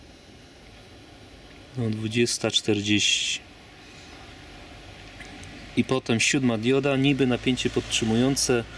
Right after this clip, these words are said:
a tu czternaście trzy. Okej, jest mróz. Czy może to tak ma być?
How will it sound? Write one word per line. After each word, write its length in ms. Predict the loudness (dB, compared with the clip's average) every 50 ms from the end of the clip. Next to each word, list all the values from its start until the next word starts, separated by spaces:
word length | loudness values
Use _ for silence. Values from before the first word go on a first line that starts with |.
| -16 -16 -16 -16 -12 -8 -6
a 80 | -4
tu 140 | -2 0 0
czternaście 680 | 0 0 0 -2 0 0 0 -2 0 -2 -2 -2 -2 0
trzy. 360 | 0 2 2 2 0 -2 -6 -10 -16 -20 -14 -10
Okej, 420 | -8 -8 -6 -2 0 0 0 0 0
jest 220 | 0 0 0 0 2
mróz. 460 | 2 2 4 2 2 0 -4 -8 -8 -8 -4
Czy 160 | -2 -2 -2 0 0
może 240 | 0 2 2 2 4
to 100 | 4 2
tak 160 | 2 0 0
ma 120 | 0 -2 0
być? 480 | 2 2 2 2 2 0 -2 -6 -6